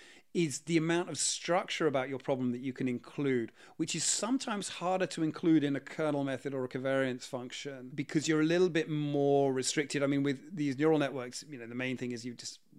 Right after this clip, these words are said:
need to build differential functions, and then it's sort of up to your imagination. So, you know, there's more restrictions on a kernel that you have to lead to some sort of positive definite object.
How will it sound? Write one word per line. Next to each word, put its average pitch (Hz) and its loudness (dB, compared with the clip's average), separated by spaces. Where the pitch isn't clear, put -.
need 131 -10
to - -20
build 127 -6
differential 123 -8
functions, 156 -2
and 147 -2
then 160 4
it's 139 -2
sort 143 -4
of 139 4
up 135 -4
to - -4
your 131 0
imagination. 131 -4
So, - 4
you 160 2
know, 170 6
there's 147 2
more 180 6
restrictions 156 2
on 135 2
a - -4
kernel 180 4
that 135 -2
you 135 -4
have 127 -4
to - -6
lead 127 -4
to - -8
some 127 -6
sort - -10
of 117 -20
positive - -12
definite 127 -16
object. - -6